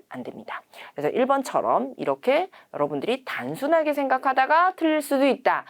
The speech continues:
언제나 빈칸 근처 앞뒤에서 모든 힌트를 다 총동원해서 여러분들이 오답을 소거해 나가셔야 됩니다.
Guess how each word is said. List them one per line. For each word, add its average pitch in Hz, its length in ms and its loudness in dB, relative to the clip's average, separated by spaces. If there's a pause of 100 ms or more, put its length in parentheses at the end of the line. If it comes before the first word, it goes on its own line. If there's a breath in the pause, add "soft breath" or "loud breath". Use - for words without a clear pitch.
(220 loud breath)
언제나 190 440 4
빈칸 196 540 -2
근처 170 420 -2
앞뒤에서 190 840 0
모든 226 460 2
힌트를 220 440 -2
다 175 100 0
총동원해서 254 840 2 (300 loud breath)
여러분들이 139 580 -2
오답을 143 440 -2
소거해 254 460 0
나가셔야 156 520 -4
됩니다. 139 400 -12